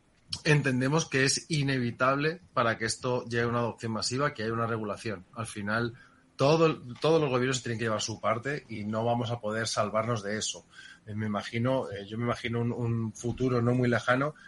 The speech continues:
en el cual Bitcoin estará regulado por, por todos los, los entes, los bancos centrales, y, y a partir de ahí, pues, se crearán otras criptomonedas para, mm,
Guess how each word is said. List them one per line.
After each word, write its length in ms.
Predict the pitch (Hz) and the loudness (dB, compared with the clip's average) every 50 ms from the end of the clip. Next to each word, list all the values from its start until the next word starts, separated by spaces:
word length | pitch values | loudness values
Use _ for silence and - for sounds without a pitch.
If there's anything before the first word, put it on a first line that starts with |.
| - - - | -18 -8 -2
en 120 | 135 123 | 0 2
el 160 | 120 117 113 | 2 2 2
cual 220 | - 120 123 123 107 | 2 4 4 4 4
Bitcoin 420 | 101 127 123 - - 123 117 113 | 2 -2 -2 0 0 0 2 2
estará 300 | 107 - - 107 107 110 | 0 0 0 2 2 2
regulado 680 | 107 110 117 98 107 113 113 117 127 135 131 123 110 - | 2 2 0 0 0 2 4 4 4 4 4 2 0 -2
por, 260 | - 98 95 95 - _ _ | -4 -6 -8 -8 -12 _ _
por 160 | 101 98 90 _ | -10 -10 -10 _
todos 300 | - 101 101 104 101 101 | -6 -6 -4 -4 -4 -4
los, 440 | 104 107 107 104 101 101 95 - - | -4 -4 -4 -2 -4 -4 -4 -6 -6
los 220 | 107 110 101 - | -6 -4 -4 -2
entes, 500 | - 110 110 104 - 110 110 101 - - - - - _ | -2 -2 -4 -2 -2 -2 -2 -2 -4 -6 -10 -18 -14 _
los 100 | - 110 | -6 -2
bancos 300 | 104 120 117 110 117 - | 0 0 0 0 -2 -4
centrales, 520 | - 113 110 107 127 131 139 147 165 175 - - - - - - - - - - | -2 -2 0 2 4 6 6 6 4 2 -2 -8 -18 -20 -20 -20 -20 -20 -8 -2
y, 420 | 165 147 135 135 131 147 135 127 | 2 4 4 4 4 2 2 4
y 60 | 123 | 6
a 120 | 127 123 - | 4 6 6
partir 340 | 123 120 117 - 131 131 | 6 4 4 4 4 4
de 60 | 131 131 | 6 6
ahí, 140 | 131 147 156 | 6 6 4
pues, 160 | 147 151 127 | 2 0 0
se 120 | - 127 | 0 0
crearán 420 | - 120 113 110 120 127 131 127 - | 2 2 4 4 6 4 4 2 0
otras 340 | - 147 143 - 135 127 - | -2 -2 -2 0 0 -2 -2
criptomonedas 760 | - 139 127 - - 135 131 131 123 123 131 139 151 156 151 | -2 -6 -4 -2 0 0 2 2 2 4 4 4 4 4 2
para, 400 | - - 131 127 131 143 151 - - | 2 2 4 6 6 4 4 2 0
mm, 600 | 123 113 113 110 110 107 104 101 101 98 95 | -4 -4 -4 -4 -4 -4 -4 -4 -6 -8 -8